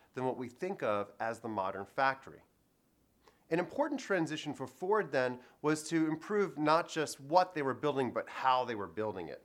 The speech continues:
And so what they did when they started to really ramp up production for the Model T was to arrange not just the heaps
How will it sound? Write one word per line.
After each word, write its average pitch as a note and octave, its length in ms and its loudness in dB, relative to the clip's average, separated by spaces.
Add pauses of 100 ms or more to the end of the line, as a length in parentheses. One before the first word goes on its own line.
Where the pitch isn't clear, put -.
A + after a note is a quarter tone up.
(360)
And E3+ 120 2
so F#3+ 220 4
what C4 300 4
they A3 120 0
did G3 400 0 (200)
when D#3+ 180 2
they D#3+ 100 4
started D#3 300 2
to C#3 60 2
really F3+ 400 0
ramp D3+ 380 2
up D3 200 0
production C3 560 -2
for A#2 140 -12
the A2+ 100 -4
Model A#2 340 2
T A#2 480 -8 (240)
was D3+ 220 2
to D#3+ 200 -2
arrange G#3 760 -2 (240)
not E3+ 300 6
just D#3+ 260 -4
the C#3+ 60 -4
heaps - 600 -8